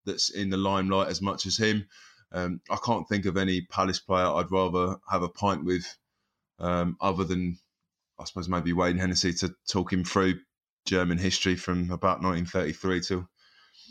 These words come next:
till nineteen forty-five. Um, but yeah, it's, it's an article well worth reading. Um,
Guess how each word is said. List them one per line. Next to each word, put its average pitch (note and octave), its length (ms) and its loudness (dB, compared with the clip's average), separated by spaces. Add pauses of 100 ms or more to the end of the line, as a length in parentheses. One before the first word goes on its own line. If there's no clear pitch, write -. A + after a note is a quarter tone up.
(420)
till - 160 -4
nineteen G3 280 0
forty-five. F#2 600 -2 (380)
Um, A2+ 420 0 (300)
but B2 160 0
yeah, A2+ 140 4
it's, A2 180 0
it's A#2 220 0
an B2+ 80 0
article A2+ 380 0
well G#2+ 220 2
worth G2+ 300 0
reading. F#2 360 0 (140)
Um, F#2 560 -4